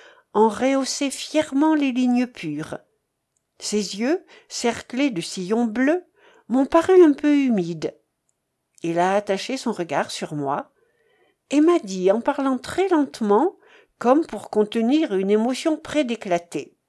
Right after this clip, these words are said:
Ma mère, mademoiselle Charlotte,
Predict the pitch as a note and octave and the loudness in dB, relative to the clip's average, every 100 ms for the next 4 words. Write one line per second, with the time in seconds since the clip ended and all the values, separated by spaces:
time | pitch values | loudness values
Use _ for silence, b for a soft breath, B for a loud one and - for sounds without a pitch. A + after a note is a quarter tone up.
0 | _ _ _ _ _ _ _ _ _ _ | _ _ _ _ _ _ _ _ _ _
1 | _ _ _ _ F#3+ G#3 A3 A#3+ F3+ D3 | _ _ _ _ -2 0 2 2 2 0
2 | - - _ _ _ F#3 D#3 E3 E3 D#3+ | -8 -20 _ _ _ -8 -6 -2 -2 -2
3 | D#3+ - E3+ D#3 E3 F#3+ G3 | -6 -4 -6 -2 -2 -2 -2